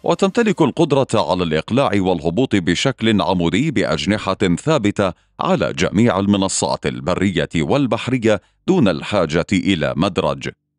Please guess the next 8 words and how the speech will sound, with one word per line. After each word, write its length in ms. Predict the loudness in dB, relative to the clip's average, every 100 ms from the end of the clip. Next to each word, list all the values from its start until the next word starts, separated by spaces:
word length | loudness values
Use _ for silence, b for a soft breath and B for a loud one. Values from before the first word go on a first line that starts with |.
| _ -4
تتصف 580 | -2 -2 -2 -2 0 0
غوكون 760 | 0 0 0 0 2 2 2
بالكفاءة 960 | 2 -2 -2 -2 -2 0 0 0 0 0
في 120 | 0
المشاركة 600 | 0 0 0 -2 0 -2
في 140 | -2 -2
العمليات 680 | 0 -2 -2 -2 -2 0
البحرية 520 | -2 -2 -2 -2 -2